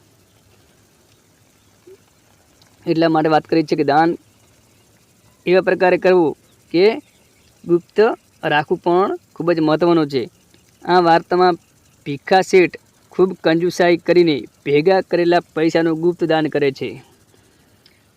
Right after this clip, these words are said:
આ જે પ્રેરક વાર્તામાં વાત કરી છે મિત્રો, ભીખા શેઠની એ ખૂબ કંજૂસ માણસ હતો.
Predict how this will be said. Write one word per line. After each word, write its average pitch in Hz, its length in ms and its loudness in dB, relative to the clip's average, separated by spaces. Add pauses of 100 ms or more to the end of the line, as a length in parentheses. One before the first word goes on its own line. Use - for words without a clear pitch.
(440)
આ 156 140 0
જે 151 120 -2
પ્રેરક 156 400 2
વાર્તામાં 151 480 0 (220)
વાત 156 280 0 (340)
કરી 160 240 -2
છે 165 120 -2
મિત્રો, 156 340 0 (1400)
ભીખા 151 280 0
શેઠની 185 480 2 (400)
એ 170 140 0
ખૂબ 180 220 0 (440)
કંજૂસ 175 380 0
માણસ 180 300 2
હતો. 175 220 0